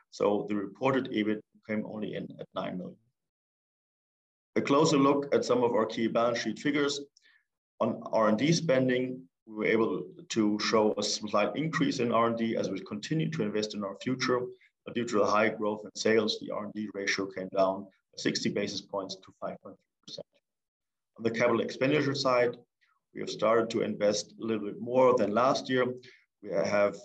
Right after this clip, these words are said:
um, investments in new test rigs, especially for our hydrogen engine, and also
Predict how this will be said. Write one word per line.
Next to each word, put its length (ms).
um, 180
investments 500
in 80
new 100
test 380
rigs, 340
especially 540
for 220
our 60
hydrogen 360
engine, 480
and 160
also 560